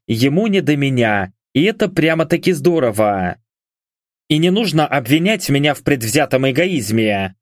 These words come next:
Своя рубаха для каждого индивида завсегда ближе к телу.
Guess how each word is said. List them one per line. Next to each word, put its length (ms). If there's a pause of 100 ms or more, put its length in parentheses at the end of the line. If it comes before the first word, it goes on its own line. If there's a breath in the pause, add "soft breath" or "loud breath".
(120)
Своя 380
рубаха 460
для 160
каждого 400
индивида 720
завсегда 600
ближе 360
к 80
телу. 560